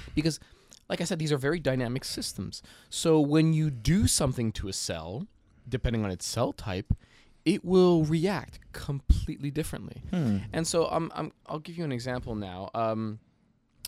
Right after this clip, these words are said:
Speaker 1: there is a, uh,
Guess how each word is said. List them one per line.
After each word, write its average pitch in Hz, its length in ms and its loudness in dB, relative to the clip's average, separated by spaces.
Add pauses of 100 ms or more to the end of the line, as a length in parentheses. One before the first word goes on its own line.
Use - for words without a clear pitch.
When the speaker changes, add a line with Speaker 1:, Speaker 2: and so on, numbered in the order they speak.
(200)
Speaker 1:
there 131 220 0
is 120 580 -2
a, 104 440 -6 (440)
uh, 90 500 -8